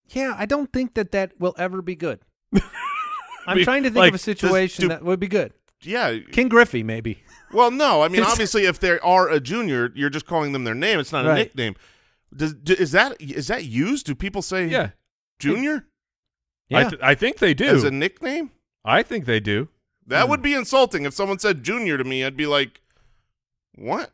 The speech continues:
Speaker 3: I, I mean, I guess
Speaker 2: I have,
Speaker 3: unle-,
Speaker 2: I
Speaker 3: if they were eighty, I'd be like, "Okay, that's fine." <laughs> I mean, right? Like, I would be, how do I come back against that?
Speaker 1: Oh, that
Speaker 3: But
Speaker 1: would be the situation, though.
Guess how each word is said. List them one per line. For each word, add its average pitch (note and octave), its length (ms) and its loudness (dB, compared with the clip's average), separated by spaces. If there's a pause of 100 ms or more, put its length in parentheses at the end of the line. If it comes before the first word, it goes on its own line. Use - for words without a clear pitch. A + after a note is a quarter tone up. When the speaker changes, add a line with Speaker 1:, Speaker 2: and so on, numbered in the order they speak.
Speaker 3:
I, E3 180 -6
I F#3 100 0
mean, F3+ 240 0
I E3+ 100 2
guess E3 220 6
Speaker 2:
I - 100 8
have, A3 120 6
Speaker 3:
unle-, - 60 8
Speaker 2:
I - 120 10
Speaker 3:
if G3+ 100 4
they A#3 120 10
were G#3 180 8
eighty, G#3 500 2 (240)
I'd F3+ 160 4
be F#3+ 80 6
like, F3+ 180 6 (140)
"Okay, D3+ 420 0
that's - 240 -2
fine." A3 460 4 (320)
<laughs> - 320 -10
I A#3+ 80 8
mean, A3 280 4
right? G#3+ 300 8
Like, F3 220 4
I F3+ 100 8
would F#3 160 4
be, F#3 220 2 (200)
how F#3+ 240 6
do A#3 120 6
I G#3 80 8
come A3 240 2
back F#3+ 300 4
against D#3 480 0
that? D#3 380 6
Speaker 1:
Oh, C4+ 100 10
that A#3+ 140 6
Speaker 3:
But C#4 60 6
Speaker 1:
would C#4+ 180 2
be C#4 120 0
the A#3+ 180 0
situation, A3 640 -6
though. C#3+ 200 -2